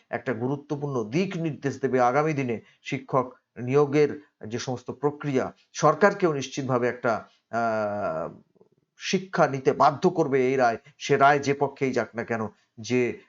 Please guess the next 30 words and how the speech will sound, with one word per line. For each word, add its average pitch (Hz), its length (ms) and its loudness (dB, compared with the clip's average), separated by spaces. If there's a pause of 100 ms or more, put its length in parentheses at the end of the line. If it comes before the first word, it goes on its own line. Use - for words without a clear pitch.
আহ, 107 300 -2
নিয়োগের 175 380 4
ক্ষেত্রে 143 320 -4
স্বচ্ছতা 151 480 -2
বজায় 120 260 0
না 120 240 2
রাখলে, 127 680 -2 (280)
আহ, 101 340 -6
যে 117 320 -4 (240)
কি 233 180 0
পরিণাম 160 420 4
হতে 123 200 0
পারে, 127 500 0 (480)
উম, 117 120 -14
তার 123 240 2
নিশ্চিতভাবে 123 540 -2
একটা, 104 380 -4 (260)
আহ, 87 460 -10
পরিষ্কার 131 520 0
পরিচ্ছন্ন 123 400 -4
বার্তা 127 360 2
থাকবে 110 320 -4
এই 110 60 0
রায়ের 110 260 -2
মধ্যে 101 280 -12
দিয়ে। 104 220 -12 (240)
আমাদের 107 280 -2
নজর 110 240 -2
থাকবে 139 340 -6
প্রত্যেকের 120 540 -8